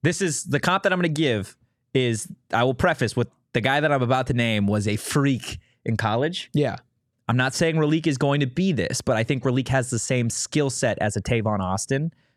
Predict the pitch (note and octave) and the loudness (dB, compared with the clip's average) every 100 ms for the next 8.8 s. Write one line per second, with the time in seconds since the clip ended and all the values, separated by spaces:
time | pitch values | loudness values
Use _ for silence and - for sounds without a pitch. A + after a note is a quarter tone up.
0 | - D#3+ G#3+ B2+ C3 - - - A#2 A2+ | 0 0 2 2 2 -2 -4 0 0 0
1 | - A2+ G2+ F#2+ - B2+ A#2+ G#2 F#2 A#2 | 0 0 2 0 -2 0 0 0 0 -2
2 | D3 C#3 B2+ C3+ B2+ G#2+ G2+ B2+ A#2+ A2+ | 0 0 0 2 2 2 0 0 0 0
3 | A2 _ _ - A2 F#2+ - _ _ _ | -2 _ _ -2 -2 -2 -10 _ _ _
4 | _ _ _ _ _ _ - B2 C#3+ C3 | _ _ _ _ _ _ -4 0 0 0
5 | B2+ C3 A2+ - - G3 F#3 - F3+ E3+ | 0 0 -2 -4 -2 -2 -2 0 2 2
6 | E3 - C#3 C#3+ C3+ B2 - C3+ - D3 | 0 0 2 2 2 0 -2 -2 -2 -2
7 | D3 D#3 C3+ C3+ C3 B2+ A#2+ B2+ - C#3 | 0 0 2 2 2 0 0 -2 0 0
8 | C#3 C3+ C3 C3 A#2 B2 A#2 A2+ | 2 2 2 0 -2 0 0 0